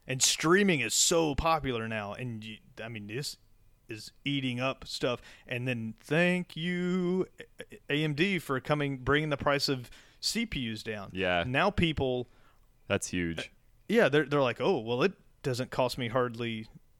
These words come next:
Speaker 1: what it, nearly what it used to, to get, like, some crazy streaming rig." And then I think those people will bump up and, and buy the, I, I don't think that, that all ten eighties are gone just 'cause of crypto. Like
Speaker 2: Mm-hmm.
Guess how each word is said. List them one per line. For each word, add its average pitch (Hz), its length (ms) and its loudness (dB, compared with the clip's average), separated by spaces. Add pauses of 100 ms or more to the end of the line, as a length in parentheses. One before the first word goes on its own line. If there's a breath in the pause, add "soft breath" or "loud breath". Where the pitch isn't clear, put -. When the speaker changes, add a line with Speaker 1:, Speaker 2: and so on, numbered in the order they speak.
Speaker 1:
what 117 340 -6
it, 110 180 -10
nearly 156 400 6
what 127 140 0
it 110 80 -8 (180)
used 127 280 -4
to, 131 120 0
to 127 140 -4
get, 127 180 -2
like, 120 180 -4
some 117 200 -4
crazy 139 540 -2
streaming 147 580 -2
rig." 107 440 -10 (1600 soft breath)
And 131 160 0
then 131 140 0
I 120 100 2
think 127 260 -4
those 127 260 2
people 131 260 -2
will 123 320 0
bump 120 360 -4
up 113 220 -6 (720)
and, 117 280 -6
and 120 180 -8
buy 113 200 0
the, 117 140 -6
I, 147 260 2
I - 20 6
don't 170 200 0
think 151 260 -2
that, 135 160 0 (440)
that 123 160 0 (100)
all 143 220 10
ten 139 220 2
eighties 120 280 0
are 117 80 -6
gone 117 320 -4
just 110 200 -6
'cause 110 160 -4
of 101 80 -12
crypto. 98 500 -8
Like 101 100 -4
Speaker 2:
Mm-hmm. 92 140 -2